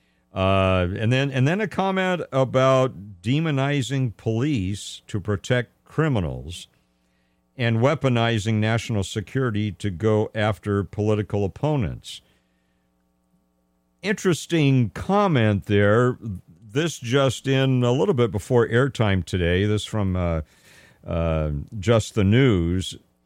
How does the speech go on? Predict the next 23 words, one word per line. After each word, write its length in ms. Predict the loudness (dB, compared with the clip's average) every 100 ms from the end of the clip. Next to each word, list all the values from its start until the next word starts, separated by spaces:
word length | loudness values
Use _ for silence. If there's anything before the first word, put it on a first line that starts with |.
| _ _ _
An 120 | 0
F 200 | 0 0
B 180 | 2 4
I 380 | 4 4 2 0
analyst 760 | 0 0 2 4 4 2 0 -4
today 560 | -2 -2 -2 0 0 0
in 140 | -2
federal 500 | -2 -4 0 2 2
court 480 | 2 4 4 4 -2
told 440 | 2 4 4 0
special 440 | -6 -2 -2 -2 -4
counsel 540 | -2 -2 -2 -4 -6
John 480 | -2 0 2 2 2
Durham 560 | 2 2 2 0 -6 -10 _ _ _ _ _ _
that 180 | -2 2
the 160 | 2
F 180 | 2 2
B 140 | 0 2
I 220 | 4 2
offered 440 | 2 2 2 -2
former 440 | -2 0 2 4 2
British 500 | 2 2 0 -2 -10
spy 600 | _ -2 0 2 0